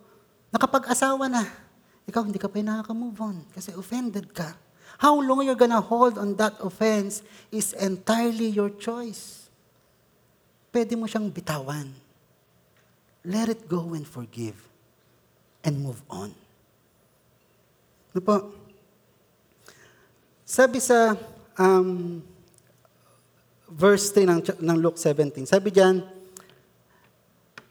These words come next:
"Kapag ka daw nagkasala ang iyong kapatid, sabihin mo sa kanya,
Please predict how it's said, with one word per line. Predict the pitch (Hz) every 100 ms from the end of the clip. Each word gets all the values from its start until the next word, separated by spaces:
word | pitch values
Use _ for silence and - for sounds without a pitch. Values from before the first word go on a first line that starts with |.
| _ _ _ _ _
"Kapag | - 220 233
ka | 277 269
daw | 269
nagkasala | 247 - 196 185 180 185 185 -
ang | 151 160 156 -
iyong | 160 214
kapatid, | 202 156 123 - 120 - _ _ _ _ _ _ _ _ _ _
sabihin | - 233 214 214
mo | 202
sa | 170
kanya, | 139 135 123